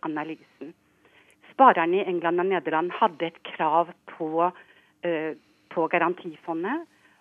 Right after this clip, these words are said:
og nå viser det seg jo at Landsbankis aktiva, som ble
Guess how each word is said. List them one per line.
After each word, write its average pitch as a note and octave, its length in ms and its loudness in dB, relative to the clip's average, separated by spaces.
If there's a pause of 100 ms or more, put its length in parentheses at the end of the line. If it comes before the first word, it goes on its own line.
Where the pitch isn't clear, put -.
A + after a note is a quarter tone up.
og F#3 80 -2
nå F#3+ 160 2
viser G3 320 -6
det F3+ 200 -4
seg F#3+ 220 -4
jo C4+ 200 -4 (100)
at E3+ 160 -14
Landsbankis D#3+ 1040 -4 (220)
aktiva, G3+ 640 -2 (120)
som F3+ 200 0 (520)
ble F3+ 180 -2